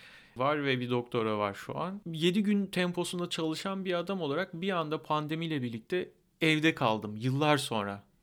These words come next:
Böyle bir hafta geçti evdeyim, iki hafta geçti evdeyim falan. O kadar kafam açılmaya başladı ki aslında durup hemen yapmam gereken bir sürü şey olduğunu hatırladım.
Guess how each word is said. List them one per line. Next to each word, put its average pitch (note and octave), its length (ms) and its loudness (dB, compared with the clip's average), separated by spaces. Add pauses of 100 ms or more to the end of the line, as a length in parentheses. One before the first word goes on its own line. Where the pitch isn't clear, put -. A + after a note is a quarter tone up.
(220)
Böyle A#2+ 240 -6 (560)
bir C#3+ 440 -6
hafta D3 300 0
geçti C#3+ 320 2
evdeyim, C3+ 440 4
iki C3 180 -6
hafta C3+ 300 0
geçti B2+ 340 -4
evdeyim B2 460 0
falan. - 160 -14 (400)
O C3+ 140 -2
kadar A#3+ 380 0 (340)
kafam F3 280 -2
açılmaya E3+ 480 -2
başladı F3 440 -4
ki A#2+ 220 -2 (360)
aslında D3 560 -2 (440)
durup C3 240 0 (260)
hemen D#3 440 -2
yapmam C#3 420 -2
gereken C3 360 -2
bir C3 60 -2
sürü C3 200 -2
şey C3+ 160 0
olduğunu B2+ 420 0
hatırladım. - 500 -10